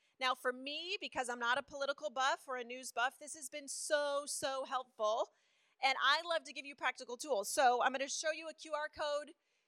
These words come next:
If you wanna sign up for that newsletter, it's free. You can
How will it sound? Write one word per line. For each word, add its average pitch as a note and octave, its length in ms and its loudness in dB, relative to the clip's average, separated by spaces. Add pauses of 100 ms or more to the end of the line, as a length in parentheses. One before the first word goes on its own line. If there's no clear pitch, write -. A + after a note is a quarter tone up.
(920)
If C#4+ 220 0
you E4+ 140 -6
wanna F4 340 0 (420)
sign C#4+ 280 -4
up C#4+ 100 -6
for C#4+ 80 -12
that B3 160 0
newsletter, B3+ 480 -2
it's - 220 -6
free. C4+ 420 -6 (720)
You B3+ 140 -10
can B3 220 -6